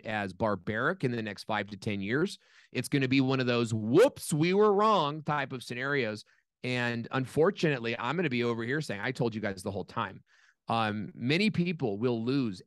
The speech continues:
aunts and uncles and cousins and friends because they will do chemotherapy and they will die. Then we're gonna hear in ten, fifteen years, "Oops, chemotherapy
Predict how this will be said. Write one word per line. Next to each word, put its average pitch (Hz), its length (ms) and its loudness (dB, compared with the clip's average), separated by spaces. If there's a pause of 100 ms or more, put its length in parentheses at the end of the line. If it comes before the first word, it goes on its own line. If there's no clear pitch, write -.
aunts 135 300 -4
and 147 120 0
uncles 123 380 -2
and 104 120 -8
cousins 120 380 -4
and 120 120 0
friends 98 380 -2
because 110 400 -2
they 120 180 0
will 143 300 2
do 127 240 2
chemotherapy 104 840 -4
and 104 180 -4
they 117 160 0
will 123 300 0
die. 101 340 -2 (1120)
Then 143 240 2
we're 196 200 6
gonna 185 160 4
hear 165 420 2
in 117 140 0
ten, 151 240 0
fifteen 185 380 0
years, 110 380 -8 (100)
"Oops, - 380 2
chemotherapy 147 920 2